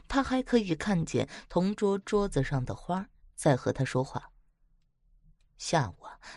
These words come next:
他们都有休息时间可以回寝室，他的两个朋友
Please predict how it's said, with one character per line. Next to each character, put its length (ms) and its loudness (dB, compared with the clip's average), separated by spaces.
他 180 6
们 220 4
都 240 2
有 180 0
休 280 4
息 180 0
时 160 -2
间 220 0
可 160 -4
以 100 -2
回 220 -2
寝 200 -4
室， 280 -6
他 180 0
的 120 2
两 200 4
个 80 0
朋 340 -2
友 160 2